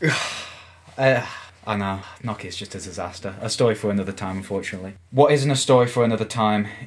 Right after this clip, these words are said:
is the price. Apple phones, it's no fe-, secret Apple phones are overpriced. They offer, I mean, just look at any Chinese smartphone.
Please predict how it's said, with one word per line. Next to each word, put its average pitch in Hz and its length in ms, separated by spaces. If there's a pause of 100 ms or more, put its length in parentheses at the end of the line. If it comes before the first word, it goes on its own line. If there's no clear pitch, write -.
is 107 420 (380)
the 101 140
price. - 580 (760)
Apple 147 300
phones, 98 520
it's 131 180
no 139 140
fe-, 101 340
secret 101 500
Apple 98 220
phones 90 480 (120)
are 95 140 (100)
overpriced. 85 580 (340)
They 113 120
offer, 110 360 (280)
I 135 60
mean, 143 320 (300)
just 156 180
look 196 160
at - 140
any 127 320
Chinese 104 640
smartphone. 92 480